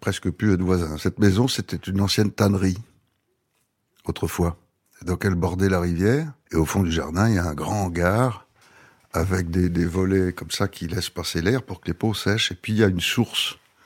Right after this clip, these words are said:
Et ça, c'est un, un endroit très important, la source.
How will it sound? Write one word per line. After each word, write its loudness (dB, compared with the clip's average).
Et -12
ça, -2
c'est -2
un, -4
un -4
endroit 0
très 0
important, -2
la -2
source. -8